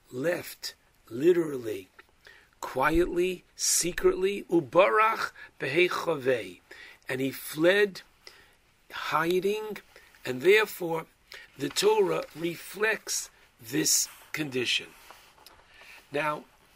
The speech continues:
what's required reading for this parsha is the very last Rashi in Parshas Toldos, a long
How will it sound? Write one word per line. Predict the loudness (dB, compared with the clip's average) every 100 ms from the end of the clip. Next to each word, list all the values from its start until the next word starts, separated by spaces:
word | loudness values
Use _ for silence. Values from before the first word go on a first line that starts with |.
| _ _
what's | -8 -6 -4
required | -6 -8 -6 -2 0 0 -4 -6
reading | -8 -8 -8 -10 -10 -18 -20 _ _ _ _
for | -16 -8 -4 -4 -4 -10 _ _ _ _ _ -20 -20 -20 _ _ _ _ _ -20
this | -2 0 2 0 -4 _ -4
parsha | -4 -2 -2 -4 -6 -14 _ _ _ _ _ _ _ _
is | -6 -2 0 0 -4 -6 -10 _ _ -20 -20 -20
the | -12 -10
very | -6 -4 -2 -2 -4 -10 -12
last | -4 -2 -2 -2 -4 -6 -12 -20 _ _ -20 -16
Rashi | -2 2 2 2 -2 -6 -16 _ _ _ _ _
in | -8
Parshas | 0 2 2 -2 -6 -8
Toldos, | -10 -8 -8 -6 -6 -6 -8 -12 -14 _ _ _ -10
a |
long | -8 0 2 2 0 -4 -8